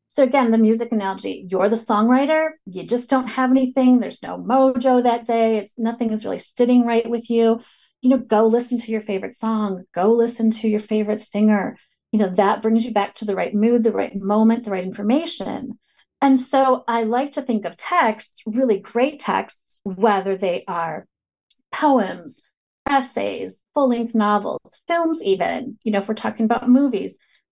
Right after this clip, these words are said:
those really great texts should inspire you in a way too. And especially if they're from your field, if they have that density of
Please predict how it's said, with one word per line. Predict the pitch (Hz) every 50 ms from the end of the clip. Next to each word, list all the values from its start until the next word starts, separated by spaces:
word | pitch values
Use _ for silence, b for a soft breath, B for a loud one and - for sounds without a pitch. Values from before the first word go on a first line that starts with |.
| -
those | 208 202 254 277 269 254 254
really | 254 254 277 320 302
great | - 247 240 240 240
texts | - - - 359 349 - - - - -
should | - - 269 277
inspire | 302 302 - - - 208 202 196
you | 196 208 214 214 208
in | 214 202
a | 202
way | 196 190 180 185 190
too. | 190 - - 196 - - - - 214 - _ _ _ _ _ _ _ _ -
And | 285 285
especially | 277 - - 330 349 339 - 403 403
if | 392 403
they're | - 269 247
from | 247 247 - - 233 226 226 214
your | 190 196 202 220 240
field, | 247 - - _ - 202 196 208 214 226 247 254 247 - -
if | 214 214
they | - 214
have | 202 233 214 196
that | 202 - 202 -
density | - 185 185 202 196 202 - - 254 233 254 262 262 254 247 -
of | 208 202 196 190 190 190 190 185